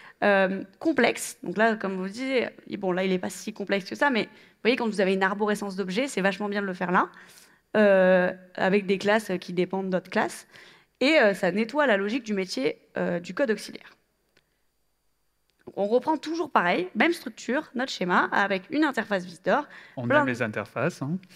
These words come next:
Speaker 1: On adore
Speaker 2: On l'a
Speaker 1: les
Speaker 2: bien dit.
Speaker 1: interfaces. Euh, et, euh, plein de méthodes visites à l'intérieur. Euh, vous avez le concret de visiteur qui implémente, euh,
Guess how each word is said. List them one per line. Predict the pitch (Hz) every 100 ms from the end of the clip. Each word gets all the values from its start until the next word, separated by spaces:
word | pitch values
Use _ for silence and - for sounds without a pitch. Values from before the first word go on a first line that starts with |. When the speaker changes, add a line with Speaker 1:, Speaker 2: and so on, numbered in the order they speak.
| -
Speaker 1:
On | 190
adore | 185 123
Speaker 2:
On |
l'a | 120
Speaker 1:
les |
Speaker 2:
bien | 107
dit. | 107
Speaker 1:
interfaces. | 110 156 240 508 - - - - - - -
Euh, | 254 240 240 233 -
et, | 339 294
euh, |
plein | 214 302
de | 302
méthodes | 233 226
visites | 220 220 311
à | 311
l'intérieur. | 240 254 247 196 - - _ _ _ _ _ _ _ _ _ _ _
Euh, | 202 190 190
vous | 190 208
avez | 220
le |
concret | 247 220 -
de | 196
visiteur | 185 180 190
qui | - 185
implémente, | 180 185 180 180 180 - -
euh, | 180